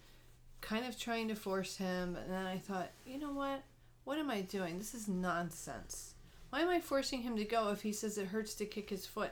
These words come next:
How's he gonna actually swim?'" So I canceled him out of swim practice, and our daughter had an invitation by your brother to go with a couple of cousins and whatever, grandmom, to see a movie, and I said, "No, we're not doing that either,"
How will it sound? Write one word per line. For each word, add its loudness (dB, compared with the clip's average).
How's 2
he -2
gonna 2
actually 0
swim?'" -2
So 0
I 0
canceled -2
him 0
out -2
of -4
swim -4
practice, -8
and 0
our 2
daughter 4
had 2
an 2
invitation 0
by 4
your 0
brother 0
to 0
go 2
with -2
a -6
couple -2
of -4
cousins 0
and -4
whatever, 0
grandmom, 0
to 0
see -2
a 0
movie, 2
and -2
I -2
said, -6
"No, 0
we're -2
not -2
doing -6
that 2
either," 0